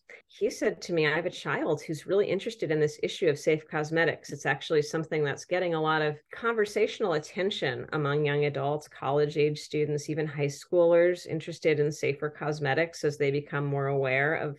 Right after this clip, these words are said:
harms from conventional products." He said, "You know, my daughter would love to work on this issue. You know, what do we need to do?" And we just talked about how much blank space there is for innovation. We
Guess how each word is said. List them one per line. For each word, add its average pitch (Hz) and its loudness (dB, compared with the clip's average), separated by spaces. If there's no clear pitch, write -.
harms 151 -4
from 151 -4
conventional 151 -4
products." 151 0
He - -2
said, 180 0
"You 180 0
know, 175 4
my 170 2
daughter 185 4
would 156 2
love 160 2
to 220 -4
work 180 -6
on 156 2
this 147 0
issue. 156 -4
You 147 0
know, 151 4
what 151 2
do 170 0
we 170 0
need 151 0
to 160 -10
do?" 147 0
And 160 2
we 175 -2
just 175 -8
talked - -4
about 156 2
how 175 -4
much 175 -4
blank 151 -2
space - 0
there 151 0
is 131 -2
for - -4
innovation. 156 0
We 156 0